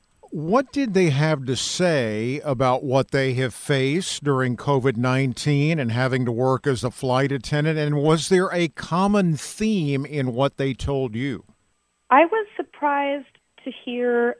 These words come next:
Speaker 2: how much people missed the customer service element of flying during the pandemic.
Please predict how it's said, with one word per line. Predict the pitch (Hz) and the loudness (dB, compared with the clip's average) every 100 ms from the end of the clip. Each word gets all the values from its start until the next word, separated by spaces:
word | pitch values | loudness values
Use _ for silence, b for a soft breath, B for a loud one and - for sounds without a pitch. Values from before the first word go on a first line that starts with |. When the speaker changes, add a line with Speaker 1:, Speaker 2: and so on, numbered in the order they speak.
| - | -10
Speaker 2:
how | - 240 233 | -8 -4 -2
much | 214 185 - - - _ _ _ _ - | -2 -2 -4 -14 -20 _ _ _ _ -16
people | - 220 214 196 | -14 -4 -2 -2
missed | 180 175 185 - - _ _ _ _ _ | -2 -2 -4 -10 -20 _ _ _ _ _
the | 196 | -4
customer | 196 - 226 - 226 190 - | -2 -2 -4 -6 -6 -6 -4
service | 170 170 202 - - | -2 0 -4 -6 -4
element | 208 214 220 214 226 _ - - | 0 0 0 -2 -6 _ -6 0
of | 190 185 | 0 -2
flying | 190 180 180 190 | -2 0 0 -2
during | 180 175 180 | -4 -4 -4
the | |
pandemic. | 180 190 175 175 165 175 | -6 -6 -4 0 2 0